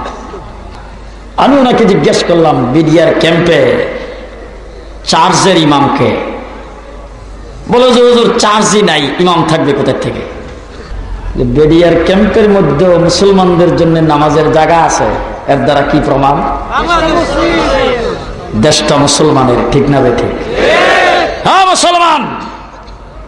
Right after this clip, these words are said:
আমার দেশে যতগুলি পত্রিকা, রামপন্থী হোক, বামপন্থী হোক, সকালের আলো, দুপুরের আলো,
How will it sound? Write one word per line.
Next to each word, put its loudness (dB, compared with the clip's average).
আমার 0
দেশে 2
যতগুলি 0
পত্রিকা, 0
রামপন্থী 2
হোক, 4
বামপন্থী 2
হোক, 2
সকালের 0
আলো, 2
দুপুরের 2
আলো, 2